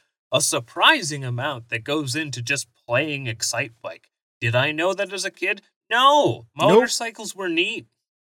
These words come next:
Speaker 2: They went vroom vroom and it made me happy. Some were really loud
Speaker 1: I
Speaker 2: and
Speaker 1: like
Speaker 2: made me
Speaker 1: the
Speaker 2: scared.
Speaker 1: I like the sounds and I like the music in this game.
Speaker 2: Yes.
Speaker 1: Yeah.
Speaker 2: Uh, that is also on N E S Online. I don't know if I mentioned that already 'cause we went a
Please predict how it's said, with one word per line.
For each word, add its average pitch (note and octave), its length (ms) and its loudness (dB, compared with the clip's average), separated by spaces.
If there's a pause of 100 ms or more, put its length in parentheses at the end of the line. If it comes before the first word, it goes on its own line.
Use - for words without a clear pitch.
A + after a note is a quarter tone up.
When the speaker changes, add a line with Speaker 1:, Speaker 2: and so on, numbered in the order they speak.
Speaker 2:
They C3+ 140 4
went D3 220 -2
vroom D#3 220 -2
vroom D#3+ 300 -4
and G2 100 -6
it G2 40 -8
made A2 240 -8
me A#2 100 -8
happy. B2 420 -10 (160)
Some A2 280 -4
were A2 120 -4
really G#2+ 280 -2
loud B2 160 2
Speaker 1:
I F3 80 8
Speaker 2:
and F#3+ 80 4
Speaker 1:
like G3+ 160 6
Speaker 2:
made G2 60 -8
me A2 40 -4
Speaker 1:
the - 80 0
Speaker 2:
scared. B2 380 -2 (800)
Speaker 1:
I D#3 80 4
like E3+ 280 4
the F#3+ 100 -6
sounds F3 480 2
and C#3+ 200 -6
I C3 60 -4
like C#3 260 -4
the C#3 100 -12
music G#2+ 380 -6
in - 80 -20 (100)
this - 160 -20
game. F2 200 -20 (240)
Speaker 2:
Yes. - 420 -10 (540)
Speaker 1:
Yeah. G2 200 -6
Speaker 2:
Uh, C#3 540 -2 (680)
that F#3 280 4
is G3+ 140 2
also F#3+ 260 -4
on F3 280 -6
N D3+ 140 -6
E D#3 100 0
S D#3 120 -4
Online. D#3 420 -2 (560)
I G2+ 60 -12
don't A2+ 160 -6
know G#2 60 -8
if G#2 120 -12
I A#2+ 40 -6
mentioned G#2+ 320 -8
that G2 100 -6
already G2 340 -8
'cause G2+ 220 -10
we A#2+ 80 -4
went G#2+ 180 -4
a - 100 -16